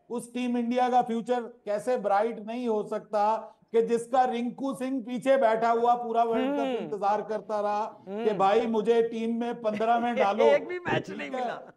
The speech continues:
Speaker 1: जिसका जायसवाल, जिसका जायसवाल, यकीन करें, पाकिस्तान team में होता, कभी उसको पाकिस्तान की team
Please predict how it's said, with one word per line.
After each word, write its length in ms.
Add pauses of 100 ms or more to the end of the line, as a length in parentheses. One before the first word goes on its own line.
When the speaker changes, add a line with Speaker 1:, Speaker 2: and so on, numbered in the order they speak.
Speaker 1:
जिसका 400
जायसवाल, 840 (280)
जिसका 400
जायसवाल, 540
यकीन 320
करें, 220
पाकिस्तान 540
team 360
में 60
होता, 260
कभी 360
उसको 220
पाकिस्तान 580
की 140
team 280